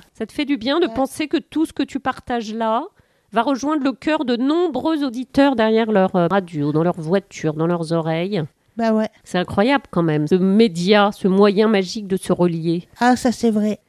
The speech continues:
Speaker 1: Et toi, ça te stimule quand tu sais que tu vas être entendu ?
Speaker 2: Bah oui, j'adore ça, en fait.
Speaker 1: T'adores, ça te fait du bien ?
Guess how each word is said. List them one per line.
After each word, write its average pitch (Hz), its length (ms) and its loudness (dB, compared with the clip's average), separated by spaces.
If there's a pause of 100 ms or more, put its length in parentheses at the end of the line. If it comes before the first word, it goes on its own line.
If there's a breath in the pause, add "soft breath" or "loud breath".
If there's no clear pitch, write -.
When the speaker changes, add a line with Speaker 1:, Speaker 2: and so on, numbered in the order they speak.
Speaker 1:
Et 226 100 -4
toi, 339 220 0
ça 311 120 0
te 285 160 0
stimule 277 540 0
quand 254 140 -4
tu - 160 -10
sais 269 220 -4
que 240 160 -6
tu 202 200 -8
vas 214 100 -2
être - 200 -6
entendu ? 233 520 -4 (260)
Speaker 2:
Bah 208 220 0
oui, 220 200 -2
j'adore 220 440 -2
ça, 240 180 0
en 226 100 -2
fait. 208 260 -8
Speaker 1:
T'adores, 160 440 2
ça 185 120 0
te - 80 -10
fait 208 100 0
du 170 140 0
bien ? 180 280 2